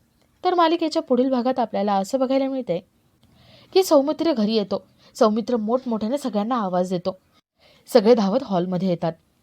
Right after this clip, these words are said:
ऋषिकेश विचारतो, "सांगणार आहेस का काय झालंय ते?" सौमित्र म्हणतो, "दादा, मी जे सांगणार आहे ना, त्यामुळे तुझ्या पायाखालची जमीन सरकणार आहे." सौमित्र म्हणतो,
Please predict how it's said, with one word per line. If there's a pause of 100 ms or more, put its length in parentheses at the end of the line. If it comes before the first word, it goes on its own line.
(540)
ऋषिकेश
विचारतो, (400)
"सांगणार
आहेस
का
काय
झालंय
ते?" (520)
सौमित्र
म्हणतो, (220)
"दादा, (400)
मी
जे
सांगणार
आहे
ना,
त्यामुळे
तुझ्या
पायाखालची
जमीन
सरकणार
आहे." (920)
सौमित्र
म्हणतो,